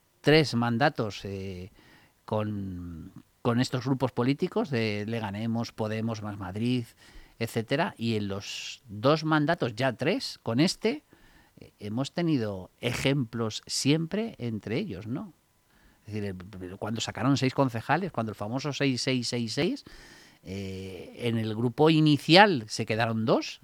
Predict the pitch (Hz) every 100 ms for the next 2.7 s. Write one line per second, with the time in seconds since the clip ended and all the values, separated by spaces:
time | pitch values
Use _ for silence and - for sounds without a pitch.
0 | - - 120 - 110 - 120 123 151 151
1 | 113 - 151 156 113 98 98 - 110 113
2 | 117 113 - 160 175 262